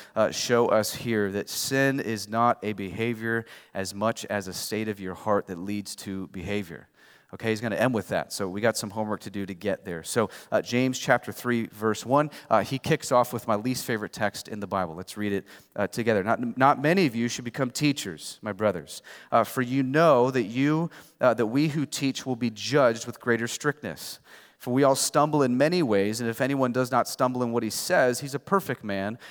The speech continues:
able also to bridle his whole body." Um, so being a preacher, <laughs> being a teacher, uh, one of the most, or many convicting places of the scriptures, but, but this is one of the most.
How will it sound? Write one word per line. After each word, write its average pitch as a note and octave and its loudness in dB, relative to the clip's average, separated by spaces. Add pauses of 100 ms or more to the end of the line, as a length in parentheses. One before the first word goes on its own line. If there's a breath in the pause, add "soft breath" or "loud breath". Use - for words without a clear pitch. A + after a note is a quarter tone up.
(120)
able C3+ 4
also B2 4
to - -2
bridle G#2+ 4
his A#2+ -4
whole A2 2
body." G2+ 0 (720)
Um, A#2 2 (420 soft breath)
so C3 2 (140)
being E3+ 6
a G3 2
preacher, D3+ 2
<laughs> - 0
being F3+ 4
a F3 4
teacher, A#2 0 (220 loud breath)
uh, A#2 6
one D3 4
of C3 0
the E3+ 2
most, A2+ 2
or C#3+ 2
many D3+ 2
convicting A#2 -4
places G#2 0
of G2+ -6
the F#2+ -8
scriptures, G2 -4
but, G#2+ -6
but A2 -4
this D3 -2
is A2+ -6
one C3 2
of C3 0
the A#2+ -4
most. F2+ -6